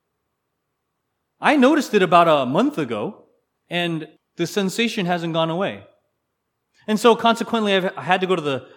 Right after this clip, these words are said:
the doctor and check it out. And my doctor said that it's a little bit of a interesting area because it doesn't necessarily fall into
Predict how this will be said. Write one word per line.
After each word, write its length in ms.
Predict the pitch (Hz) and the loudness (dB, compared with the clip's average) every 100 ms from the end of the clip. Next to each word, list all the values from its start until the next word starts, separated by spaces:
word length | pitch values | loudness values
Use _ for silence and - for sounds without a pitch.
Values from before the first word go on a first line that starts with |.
| - | -12
the 100 | 120 | -4
doctor 500 | 127 135 135 180 180 | -2 -2 -2 -2 0
and 320 | 123 110 - | -2 -6 -10
check 220 | - 139 | -8 -6
it 60 | 127 | -4
out. 300 | 120 175 - - - _ _ _ _ _ - | -2 -4 -8 -20 -20 _ _ _ _ _ -10
And 180 | 135 | -6
my 100 | 131 | -4
doctor 400 | 127 135 131 147 | -2 -2 -2 -8
said 300 | 135 147 135 | -8 -8 -6
that 260 | 131 127 127 - _ _ - | -4 -6 -6 -18 _ _ -12
it's 200 | 147 - | -10 -6
a 60 | |
little 240 | 135 156 165 | -4 -2 -2
bit 140 | 160 | -2
of 180 | 156 131 | -4 -2
a 280 | 131 120 127 | -2 -4 -6
interesting 760 | 139 143 147 135 - 135 123 123 | -10 -10 -8 -10 -6 -6 -6 -6
area 340 | 123 143 170 | -6 -4 -4
because 400 | 151 131 143 123 | -6 -6 -6 -6
it 180 | 131 123 | -10 -6
doesn't 340 | 139 139 147 | -6 -6 -10
necessarily 600 | 139 135 135 156 143 143 | -10 -10 -10 -8 -6 -8
fall 320 | 135 139 139 | -6 -2 -2
into 580 | 135 139 143 - 147 131 | -4 -10 -10 -8 -8 -8